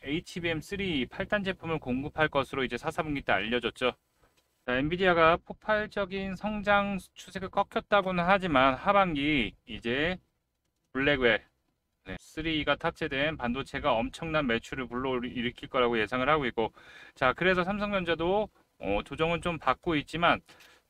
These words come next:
전에 영상에서도 말씀드렸듯이 한번 조정받을 때가 중요한 변곡점, 매수 타점이다, 비중 추가의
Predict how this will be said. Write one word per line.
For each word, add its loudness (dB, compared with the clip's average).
전에 0
영상에서도 0
말씀드렸듯이 0
한번 -2
조정받을 -2
때가 4
중요한 -2
변곡점, 0
매수 -2
타점이다, 0
비중 -6
추가의 0